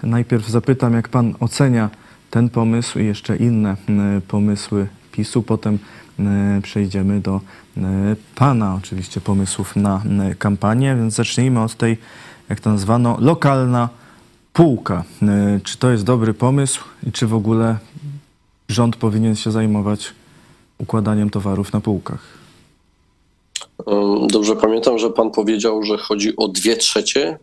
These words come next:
Speaker 2: towarów, że mają być od polskich
Speaker 1: Dwie
Speaker 2: rolników
Speaker 1: trzecie
Speaker 2: i sadowników.
Speaker 1: owoców, warzyw, produktów mlecznych i mięsnych oraz pieczywa.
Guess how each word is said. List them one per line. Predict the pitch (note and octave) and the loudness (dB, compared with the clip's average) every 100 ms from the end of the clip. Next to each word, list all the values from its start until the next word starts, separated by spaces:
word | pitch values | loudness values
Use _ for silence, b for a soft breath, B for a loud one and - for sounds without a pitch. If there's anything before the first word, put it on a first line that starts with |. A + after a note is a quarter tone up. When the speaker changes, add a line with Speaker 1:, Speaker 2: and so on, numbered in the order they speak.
| - | -6
Speaker 2:
towarów, | G#2 G#2 A2+ D#3 - - G#2+ | -2 0 0 -2 -4 -6 -2
że | G#2 | 0
mają | G#2 G#2 G#2 | 2 2 2
być | G2 G#2 - - - | 2 2 0 -2 -2
od | F2 - | -2 2
polskich | G#2 A2 | 2 4
Speaker 1:
Dwie | B2 B2+ | 2 4
Speaker 2:
rolników | G#2 G#2 | 4 4
Speaker 1:
trzecie | B2 F3 - E3 | 4 2 4 2
Speaker 2:
i | E3 | 4
sadowników. | - G#2 A#2+ A#2+ | 2 4 4 4
Speaker 1:
owoców, | D3 E3+ - E3+ D3 B2 | 4 2 2 2 2 2
warzyw, | D3+ C#3+ D3 C#3 | 2 4 0 0
produktów | - C#3 D3 C#3+ - C#3 C3 | 0 2 2 0 0 -2 2
mlecznych | C#3+ C3+ - C3 | 0 0 0 -2
i | C3+ | 2
mięsnych | C3 C#3+ C#3+ - C#3 B2+ | 2 2 2 0 0 2
oraz | B2 A#2+ | 0 -2
pieczywa. | - C3 C3 A2+ G2 F2+ | -2 -2 0 -2 -2 -4